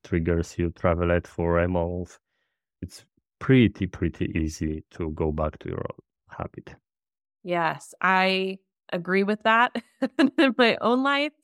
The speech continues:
Speaker 2: Thank goodness for that, right? It's muscle memory, basically. It's just go and do the thing again. Thank you so, so much for your insights today. I love the quotes that you brought in from different thought leaders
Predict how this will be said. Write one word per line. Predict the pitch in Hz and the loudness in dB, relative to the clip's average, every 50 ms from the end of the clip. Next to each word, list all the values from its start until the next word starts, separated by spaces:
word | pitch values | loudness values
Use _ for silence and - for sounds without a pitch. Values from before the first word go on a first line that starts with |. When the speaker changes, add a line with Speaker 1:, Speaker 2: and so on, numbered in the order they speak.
| _ _ _ _ - | _ _ _ _ -2
Speaker 2:
Thank | 214 214 165 - | -2 -2 0 0
goodness | 196 190 180 175 165 151 151 - | 0 0 2 0 -2 -2 -4 -6
for | - - - | -8 -8 -4
that, | 151 151 - - | -4 -6 -4 0
right? | - 175 185 190 | 0 2 2 2
It's | 196 190 - | 0 -2 -2
muscle | 202 190 208 - 208 185 | -2 0 0 0 0 0
memory, | 175 165 156 135 131 117 - - - _ _ _ _ _ _ _ _ _ _ | 0 -2 -4 -6 -8 -10 -10 -12 -14 _ _ _ _ _ _ _ _ _ _
basically. | - 160 - - - - - - - - - - - - - | -6 -6 -6 -6 -10 -14 -14 -12 -12 -12 -12 -12 -14 -16 -14
It's | - 170 - | -14 -14 -10
just | - 165 165 160 - - | -6 -6 -6 -6 -6 -2
go | - 170 165 170 | 2 4 4 4
and | 170 170 175 | 4 2 0
do | 175 170 | 0 0
the | 170 175 170 | -2 -2 -2
thing | - 170 165 170 | -2 -4 -4 -4
again. | 170 160 165 - - - - - - - _ _ _ _ _ _ _ _ _ _ _ _ _ _ _ _ _ | -4 -6 -6 -8 -10 -10 -12 -14 -16 -18 _ _ _ _ _ _ _ _ _ _ _ _ _ _ _ _ _
Thank | - 285 311 311 302 302 | 2 2 2 2 2 0
you | 285 269 | -2 -4
so, | - - - - 240 226 220 226 226 226 226 226 - | -4 -6 -4 2 4 6 6 6 6 4 4 2 0
so | - - - 202 196 185 | -2 -4 -2 0 0 2
much | 180 170 165 160 - - - - - _ _ | 0 0 -2 -2 -4 -8 -14 -20 -20 _ _
for | - 185 180 175 | -2 0 0 0
your | 175 175 - | 0 0 -2
insights | - 180 185 180 - 170 165 - - - | -2 -4 -6 -4 -4 -4 -6 -6 -8 -8
today. | - 175 170 160 156 170 175 - - 85 - - | -8 -6 -4 -2 -2 -2 -4 -4 -4 -4 -4 -2
I | - - 196 | 0 0 2
love | 202 214 220 240 240 233 | 4 4 4 4 4 2
the | 240 | -2
quotes | 226 - 214 196 190 190 - - - | -2 0 2 2 2 0 -2 -8 -14
that | - - | -10 -8
you | - 180 | -8 -4
brought | 170 175 170 170 165 165 | 0 2 2 2 2 2
in | 165 165 165 165 170 - | 0 -2 -2 -4 -6 -8
from | - 170 170 170 170 170 175 175 175 175 185 | -6 -4 -4 -4 -4 -6 -6 -8 -8 -8 -8
different | - 185 175 - 175 170 175 175 170 - - - | -8 -6 -4 -2 -2 0 0 -2 -4 -6 -6 0
thought | - 208 202 196 - - | 4 4 4 4 4 0
leaders | 185 175 170 170 156 156 160 165 160 - | -2 0 0 0 0 -2 -2 -6 -10 -12